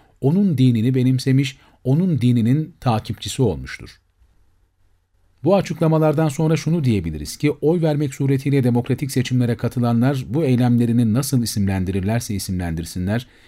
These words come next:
kendi hayatları ve insanların hayatları adına kanun yapacak din sahipleri seçmiş olurlar.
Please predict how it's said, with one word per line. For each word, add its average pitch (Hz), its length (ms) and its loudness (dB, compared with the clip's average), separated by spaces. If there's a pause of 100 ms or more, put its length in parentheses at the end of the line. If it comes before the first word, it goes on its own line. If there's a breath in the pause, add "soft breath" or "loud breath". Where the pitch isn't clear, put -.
(140 soft breath)
kendi 151 240 0
hayatları 135 480 0
ve 123 80 2
insanların 120 500 0
hayatları 113 460 -2
adına 110 320 -2
kanun 107 360 -2
yapacak 110 520 -2
din 143 120 2
sahipleri 113 580 -2
seçmiş - 400 -8
olurlar. 65 480 -14